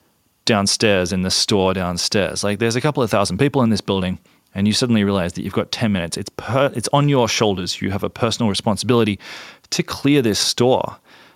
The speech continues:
Otherwise, people are probably gonna die. I mean, that's a, that's a big moment. But, uh, Leonie, she swung into action. She rushed to the Woolworths general manager,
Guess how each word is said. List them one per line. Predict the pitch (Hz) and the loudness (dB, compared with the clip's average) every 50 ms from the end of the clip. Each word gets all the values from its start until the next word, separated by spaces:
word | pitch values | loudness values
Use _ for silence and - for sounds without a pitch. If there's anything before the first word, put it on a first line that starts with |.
| _ _ _ _ - | _ _ _ _ 2
Otherwise, | 135 131 131 123 117 107 107 | 2 4 6 6 4 4 2
people | - - 127 110 - 104 | 2 0 -2 0 0 -2
are | 95 | -2
probably | - 113 101 92 95 | 0 0 0 0 0
gonna | 87 90 90 | -2 -2 -4
die. | 85 87 117 117 107 98 95 92 - _ _ _ - - - - - - - - | 0 2 2 2 2 2 -2 -6 -10 _ _ _ -20 -20 -20 -20 -20 -20 -12 -4
I | - 127 | -2 0
mean, | 123 131 | 2 2
that's | 170 214 202 - - | 2 2 0 0 -2
a, | - - - 90 - - _ _ - | -2 -2 -4 -12 -18 -20 _ _ -8
that's | - 143 - | -6 -2 -2
a | - | -2
big | 90 - 117 110 95 | -2 0 -2 -2 0
moment. | 92 101 110 113 87 - - - - - _ _ - _ _ _ _ _ _ _ _ _ - - - _ _ _ | 2 2 2 2 0 -4 -10 -16 -20 -20 _ _ -20 _ _ _ _ _ _ _ _ _ -20 -20 -20 _ _ _
But, | - 120 113 104 - - | -2 -2 -2 0 0 0
uh, | 127 120 117 113 113 | 2 2 4 4 2
Leonie, | 120 139 160 190 208 202 190 185 - | 4 4 4 4 4 4 2 2 0
she | - - | -2 -2
swung | 180 - - 190 185 | -2 0 2 2 2
into | 175 147 156 | 4 4 2
action. | 143 143 - - - 90 - - _ _ _ - | 2 2 0 -2 -4 -6 -8 -12 _ _ _ -4
She | - - 143 | 0 2 2
rushed | 131 123 147 139 135 - - | 4 4 4 4 2 0 -2
to | - 135 | 0 0
the | 117 107 110 107 107 104 104 104 101 104 | 4 4 6 6 6 6 4 4 4 4
Woolworths | 120 143 147 147 135 120 - - | 4 4 6 6 4 4 4 2
general | 135 131 127 113 | 4 4 6 4
manager, | 104 101 98 101 101 98 101 95 | 4 4 4 2 4 4 2 2